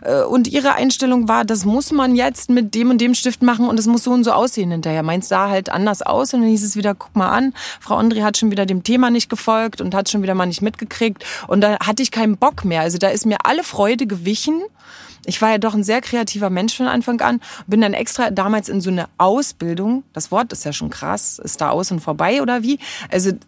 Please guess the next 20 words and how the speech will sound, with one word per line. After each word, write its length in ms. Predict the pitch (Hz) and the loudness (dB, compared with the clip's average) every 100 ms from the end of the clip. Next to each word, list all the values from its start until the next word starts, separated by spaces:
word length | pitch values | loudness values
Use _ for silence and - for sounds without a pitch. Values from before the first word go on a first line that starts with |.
| - - - | -20 -18 -2
äh, 220 | 190 190 - - - | 0 0 -4 -20 -14
den 280 | 170 - 202 | -10 0 4
Eindruck 360 | 170 214 233 214 | 4 2 0 0
hatte 180 | 220 233 | 0 0
ich 80 | - | 0
dann 200 | 214 202 | 0 2
damals 420 | 202 196 175 196 | 2 2 0 0
wirklich, 560 | 302 - - 156 - - - - | -2 -2 -4 -4 -4 -10 -16 -4
weil, 400 | 185 185 185 185 | 2 2 2 0
ähm, 300 | - 180 180 - _ _ _ _ - - | 0 0 0 -6 _ _ _ _ -14 0
mir 160 | 196 202 | 4 4
doch 180 | 190 - | 2 2
immer 320 | 190 269 349 | 2 4 4
jemand 280 | 302 285 269 | 4 4 2
gesagt 480 | 240 202 196 247 - | 2 2 2 2 0
hat, 200 | 277 254 - - - - - | -2 -2 -8 -20 -20 -20 -6
so, 220 | 196 202 | 0 2
also 340 | 185 - 185 208 | 2 2 0 4
nur 360 | 220 240 330 302 | 6 6 6 4
so 400 | 233 285 349 | 4 6 4